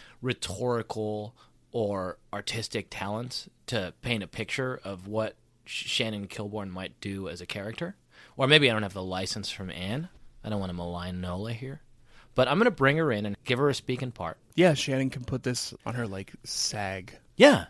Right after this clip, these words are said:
Speaker 2: credits.
Speaker 1: Yeah, exactly. Now Shannon gets paid.
Speaker 2: Right.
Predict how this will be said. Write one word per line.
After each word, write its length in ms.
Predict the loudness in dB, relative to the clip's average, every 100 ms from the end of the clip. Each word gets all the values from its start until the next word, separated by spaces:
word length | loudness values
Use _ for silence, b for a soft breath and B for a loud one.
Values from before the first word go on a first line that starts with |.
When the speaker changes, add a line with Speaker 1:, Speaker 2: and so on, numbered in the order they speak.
| -10
Speaker 2:
credits. 580 | -6 -6 -6 -8 -12 -6 6
Speaker 1:
Yeah, 140 | 8
exactly. 440 | 8 6 6 4
Now 260 | 4 6 6
Shannon 680 | 6 6 6 6 4 0 -4 2
gets 220 | 2 2
paid. 500 | 0 2 2 0 -8 -16 _
Speaker 2:
Right. 220 | -8 -8